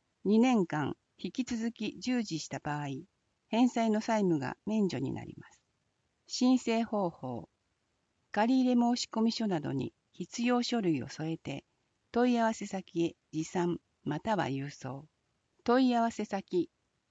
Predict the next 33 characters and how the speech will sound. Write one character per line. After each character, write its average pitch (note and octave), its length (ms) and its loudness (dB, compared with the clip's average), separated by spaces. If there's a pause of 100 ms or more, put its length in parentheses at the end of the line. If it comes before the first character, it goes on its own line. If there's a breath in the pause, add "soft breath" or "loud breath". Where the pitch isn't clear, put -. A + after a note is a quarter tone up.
(180)
岡 G#3+ 240 0
山 A#3+ 300 4
県 C3 300 0 (140)
社 G3 180 -2
会 B3 240 2
福 - 220 -8
祉 - 180 -6
協 G3+ 240 -2
議 F3+ 140 -8
会。 A#2+ 300 -10 (760)
電 A3 280 2
話、 G3 220 -2 (360)
零 A#3 200 2
八 A#3+ 360 -2
六 - 340 -10 (480)
二 B3 260 6
二 A#3+ 240 8
六 D3+ 280 -2
の C3+ 200 -2 (120)
三 A3+ 340 0
五 F3 240 0
四 D#3+ 260 2
四。 C#3 240 -4 (800)
岡 G3 240 0
山 B3 240 6
県 D#3+ 300 2 (100)
保 A#3+ 160 0
育 B3+ 220 0
士 E3+ 140 -6
就 A#3 220 -2
学 A#3 240 -2
資 - 160 -8
金 D3 260 -2